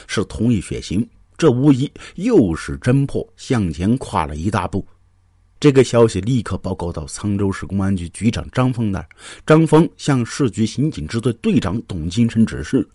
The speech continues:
为了做出更准确判断，连夜派人将血样送到省公安厅做D N A检验。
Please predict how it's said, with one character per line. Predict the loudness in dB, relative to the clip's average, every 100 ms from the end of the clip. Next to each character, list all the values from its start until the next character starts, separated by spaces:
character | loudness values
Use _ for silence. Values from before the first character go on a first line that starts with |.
| _ _
为 | 6 6
了 | 6
做 | 2 0
出 | 0
更 | 0 0
准 | 0 -4 -2
确 | -2
判 | -2 -4
断， | -4 -8 _ -10
连 | 2 6 8
夜 | 6
派 | 6 4
人 | 4 2 -2
将 | 2 4
血 | 4 0 4
样 | 4 4 -4 -12
送 | 0 2 4
到 | 2 -2
省 | -4 -6 2
公 | 6
安 | 6 6
厅 | 4 2 _
做 | -2 -2 -4
D | -2 2
N | 4
A | 2
检 | 2 -2
验。 | -6